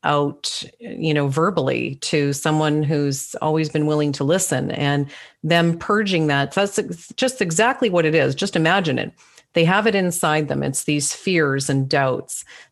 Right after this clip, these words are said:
that, you know, they hate this or don't like this, unfulfilled. But then the other option is something they just can't do yet, or they, you know, there's too much fear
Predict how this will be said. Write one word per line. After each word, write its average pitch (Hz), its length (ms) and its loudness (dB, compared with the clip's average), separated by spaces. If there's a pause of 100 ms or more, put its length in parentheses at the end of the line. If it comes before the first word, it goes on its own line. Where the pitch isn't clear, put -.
that, 143 280 2
you 160 100 2
know, 147 240 2
they 143 260 2
hate 220 360 2
this 156 340 2
or 147 80 -2
don't 196 280 0
like 156 260 0
this, 143 300 0
unfulfilled. 170 760 -2
But 151 140 -2
then 165 260 2
the 147 300 0 (420)
other 247 320 2
option 151 760 0
is 147 380 0 (440)
something 208 340 -2
they 170 140 2
just 156 260 -2
can't 147 320 -2
do 139 180 0
yet, 135 460 -4 (100)
or 147 140 -2
they, 143 240 -2
you 156 180 0
know, 147 100 2
there's 143 240 -2
too - 140 -2
much 185 260 0
fear 156 640 0